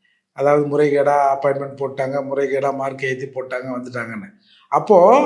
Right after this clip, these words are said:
அதற்கான வாய்ப்புகள் அதுல இருக்கிறதா அர்த்தம், அதான அர்த்தம். வழக்கு நடந்து ஒரு ஊழல் நடந்துன்னு சொல்லப்படுதுன்னா அது தவறு செய்வதற்கான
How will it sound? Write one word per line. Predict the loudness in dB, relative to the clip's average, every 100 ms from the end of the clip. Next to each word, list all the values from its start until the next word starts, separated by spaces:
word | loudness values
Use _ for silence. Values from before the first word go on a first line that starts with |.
| 0 0
அதற்கான | 0 2 2 4
வாய்ப்புகள் | 4 4 4 2 4 4
அதுல | 4 4 4
இருக்கிறதா | 2 2 2 4
அர்த்தம், | 2 2 2
அதான | 2 4 2
அர்த்தம். | 0 -2 -2 -8 _ _ _ _ 0
வழக்கு | 2 4
நடந்து | 2 2 0 2
ஒரு | 2
ஊழல் | 2 2 0
நடந்துன்னு | -2 -2 -4 -2
சொல்லப்படுதுன்னா | 0 0 -2 -2 -2 -2 -2 -16 _ -20 _
அது | 0 2 2
தவறு | 4 4
செய்வதற்கான | 4 2 2 0 0 2